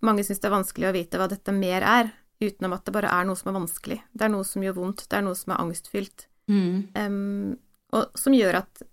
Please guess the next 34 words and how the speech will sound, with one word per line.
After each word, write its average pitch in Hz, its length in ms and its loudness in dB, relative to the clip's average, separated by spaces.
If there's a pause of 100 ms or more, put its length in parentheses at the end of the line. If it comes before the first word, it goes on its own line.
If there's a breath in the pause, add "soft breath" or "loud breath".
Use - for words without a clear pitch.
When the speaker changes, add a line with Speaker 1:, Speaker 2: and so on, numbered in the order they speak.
(120)
Speaker 1:
folk 208 200 -2
synes 208 120 -4
det 196 80 -2
er 202 60 0
vanskelig 185 420 -2
å - 80 0
endre, 170 360 -4 (680)
eh, 196 880 -6 (120)
endre 208 240 0
på 190 140 -8
ting, 202 180 0
da, 240 220 2
og 196 560 -2 (100)
komme 196 220 -2
ut 180 160 -4
av 170 80 -4
en - 60 -8
spiseforstyrrelse, - 720 -4 (260)
eller 190 240 -2
å 190 60 0 (100)
endre 180 320 -6
på 180 100 -10
ting 170 160 -8
som, 185 300 -8 (180)
som 175 160 -2
er 180 140 4
vanskelig 175 400 -6
med 175 100 -4
mat, 170 220 -6
kropp 185 180 -8
og 185 80 -2
vekt. 247 220 -4 (100)
Speaker 2:
Mm. 196 380 2 (800)
Speaker 1:
Hvordan, 233 320 6